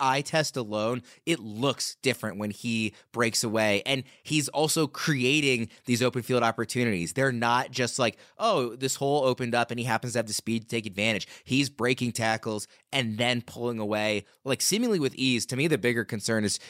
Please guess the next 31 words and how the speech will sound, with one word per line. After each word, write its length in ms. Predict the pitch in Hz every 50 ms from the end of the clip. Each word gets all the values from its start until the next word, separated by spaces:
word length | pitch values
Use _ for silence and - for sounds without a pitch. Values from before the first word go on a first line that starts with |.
| - - _
is 140 | 120 117 -
just 180 | 107 - - -
health. 320 | 113 113 120 123 113 -
Like, 120 | 95 82
he 60 | 80 78
started 300 | - - 101 104 101 92
the 40 |
season 300 | - - 110 101 95 101
on 180 | 95 98 101 98
I 140 | 98 95 90
R. 220 | 90 95 98 95
He 160 | 92 92 - -
is 200 | 104 104 104 104
a 60 | 104
little 260 | 98 101 101 104 98
guy. 440 | 90 92 92 95 95 95 92 95 87 - - - - -
Like, 160 | - 101 92
I 120 | 80 110 104
do 180 | 92 98 98
just 180 | 95 95 92 - - - _ _
worry 240 | 127 98 92 95 98
about 220 | 98 92 90 95 -
that 120 | 107 90
in 60 | 90
the 60 | 90
back 240 | 85 87 90 90 -
of 40 | -
my 140 | 95 92 90
mind. 380 | 80 80 80 82 92 98 95
But, 120 | - 80 -
like, 220 | 85 95 90 -